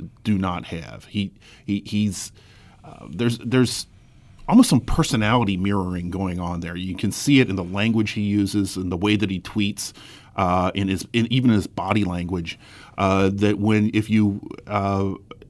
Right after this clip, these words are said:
if you close your eyes, you can almost sort of hear Trump in him. Um, and I think that's, you know, uh, look, at the end of the day,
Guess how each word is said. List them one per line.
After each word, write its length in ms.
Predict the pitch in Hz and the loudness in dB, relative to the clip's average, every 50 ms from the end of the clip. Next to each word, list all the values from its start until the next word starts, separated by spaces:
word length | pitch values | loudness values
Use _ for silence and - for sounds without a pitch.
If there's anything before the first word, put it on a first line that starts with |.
| - | -6
if 200 | - 107 101 - 110 | -4 -4 -2 0 -2
you 80 | 101 | -4
close 580 | - - - - - - - 156 151 170 156 - | -4 -6 -14 -14 -8 2 6 8 10 10 8 8
your 160 | 131 113 110 | 4 4 6
eyes, 240 | 104 104 113 107 110 | 6 4 4 2 2
you 60 | 107 | -2
can 140 | - 120 101 | -4 -6 -6
almost 480 | - - 120 127 127 127 117 110 - - | 0 2 4 6 6 6 6 4 2 -2
sort 160 | - 120 110 | 0 0 0
of 120 | 104 90 - | 0 0 -4
hear 520 | - - - - - 135 127 120 113 110 - | -8 -12 -8 -2 4 4 6 6 6 4 2
Trump 520 | - - - - - 104 101 98 - - - - | 0 -6 -8 -4 -2 0 0 0 -2 -6 -6 -4
in 200 | 104 101 98 98 | -4 -2 -2 -4
him. 460 | 95 - - 87 85 80 80 82 87 - - - - - - - - - - - - - | -4 -6 -8 -8 -6 -8 -10 -10 -12 -14 -18 -20 -20 -20 -20 -20 -20 -20 -20 -20 -6 0
Um, 540 | 104 98 98 95 98 95 98 101 98 95 - - - - - - - - - - - _ _ | 2 4 4 4 4 2 2 0 -2 -2 -6 -14 -20 -20 -20 -20 -20 -20 -20 -20 -20 _ _
and 420 | 123 123 123 123 123 127 123 113 - - | 6 6 8 8 8 8 6 4 2 2
I 100 | 113 127 | 4 4
think 380 | 123 - - - 254 320 320 - | 4 2 4 4 6 6 6 4
that's, 360 | 240 240 269 247 - - - - | 2 2 2 0 0 -6 -6 -2
you 160 | 175 208 240 | 0 2 2
know, 220 | 233 220 226 226 - | 2 2 0 -2 -2
uh, 300 | - 175 - - 117 - - 131 - - - - - - - - | -2 -4 -2 -2 -6 -6 -6 -8 -10 -12 -14 -18 -20 -20 -8 -6
look, 360 | 156 214 277 - - - - | -2 0 2 2 0 2 0
at 120 | 120 120 | 0 2
the 180 | 135 135 127 131 | 4 4 4 4
end 120 | 151 196 | 4 4
of 100 | 208 190 | 2 2
the 80 | 156 135 | 2 2
day, 520 | 107 131 160 165 127 87 82 92 98 - | 2 2 2 2 2 0 -2 -4 -6 -6